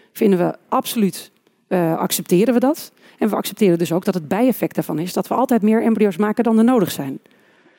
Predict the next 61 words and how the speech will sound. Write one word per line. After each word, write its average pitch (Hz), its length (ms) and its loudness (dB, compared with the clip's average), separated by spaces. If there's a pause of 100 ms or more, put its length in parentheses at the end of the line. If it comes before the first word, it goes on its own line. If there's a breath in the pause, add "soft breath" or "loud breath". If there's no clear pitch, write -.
(160 soft breath)
Dat 220 160 -4
is - 100 -4
eigenlijk 185 320 -6
gewoon, 196 180 -4
dat 214 160 -2
is 196 100 -6
het 208 180 -6
bijeffect 190 460 -4
wat 180 160 -4
je 185 60 -2
hebt 180 120 -2
te - 60 -4
accepteren. 185 520 0
Als - 140 -12
je 240 60 -2
dat 220 120 0
dan, 190 260 2 (420 soft breath)
ja, - 200 -4 (300)
toch - 160 0
eigenlijk 240 300 0
niks - 120 -8
vindt, 214 420 -2
dan 233 140 -2
moet 208 160 2
je 202 60 -4
toch 202 160 -2
ook 185 80 -2
weer 208 100 2
een 202 60 4
probleem 220 380 2
hebben 196 200 2
met 196 120 -2
I 254 120 -2
V 175 260 0
F. - 140 -20 (100)
Hè, 220 140 -2
dus 226 140 -4
dan 214 100 -6
kom 208 160 0
je 196 60 6
daar 208 200 0
weer, 165 220 0 (360 soft breath)
moet 214 140 -2
je 220 80 0
denken, 202 200 0
"Ga - 80 -6
ik 196 80 -8
dan 208 100 -2
mijn 202 140 0
plek, 220 220 -2
mijn 202 120 -8
positie 208 340 0
niet 196 180 2
op - 100 -6
een 214 80 -2
andere 226 240 2
manier 214 180 4
ook 220 100 0
weer 180 140 0
moeten 160 220 -2
bijstellen?" 147 540 -6